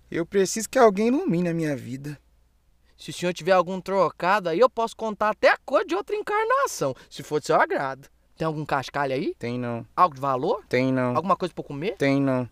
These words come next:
Speaker 2: Um gole de pinga pra me aquecer?
Speaker 1: Tem não.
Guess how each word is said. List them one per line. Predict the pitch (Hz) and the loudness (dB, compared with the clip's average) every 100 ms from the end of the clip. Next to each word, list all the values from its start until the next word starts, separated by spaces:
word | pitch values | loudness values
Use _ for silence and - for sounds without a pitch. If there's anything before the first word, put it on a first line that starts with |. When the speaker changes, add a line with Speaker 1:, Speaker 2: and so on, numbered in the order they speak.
| - _ _ _ | -12 _ _ _
Speaker 2:
Um | 233 | -6
gole | 247 285 | 4 4
de | 247 285 | 4 -2
pinga | - 294 453 466 | -6 2 4 4
pra | - 254 | 0 0
me | |
aquecer? | 262 262 254 - 285 415 440 359 - | 0 2 2 2 -4 -2 -4 -8 -2
Speaker 1:
Tem | 165 185 214 | 2 4 4
não. | 170 190 208 208 170 | 4 6 8 8 6